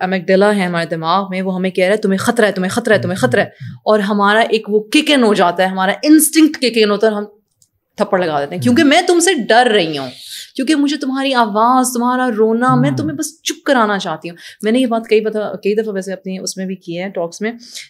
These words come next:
Speaker 1: बाज़ औक़ात ना माँ इतनी वो कम हौसले की नहीं होती, उसके इर्द गिर्द के जो लोग होते हैं ना, "इसे चुप कराओ,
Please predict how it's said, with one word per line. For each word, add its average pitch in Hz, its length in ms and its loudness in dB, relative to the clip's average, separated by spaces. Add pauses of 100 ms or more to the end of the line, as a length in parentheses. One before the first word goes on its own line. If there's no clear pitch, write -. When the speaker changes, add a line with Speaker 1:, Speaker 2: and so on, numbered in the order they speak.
(120)
Speaker 1:
बाज़ 240 220 -2
औक़ात 247 240 -4
ना 285 60 -2
माँ 214 440 -2
इतनी 262 640 -2 (460)
वो 196 640 0 (580)
कम 220 120 4
हौसले 214 380 0
की 208 120 -4
नहीं 220 160 -2
होती, 214 260 -4
उसके 220 320 -6
इर्द 233 260 0
गिर्द 277 200 2
के 247 100 0
जो 233 80 0
लोग 190 200 0
होते 196 180 -2
हैं 226 80 -4
ना, - 80 -10
"इसे 277 120 4
चुप 370 160 0
कराओ, 339 360 0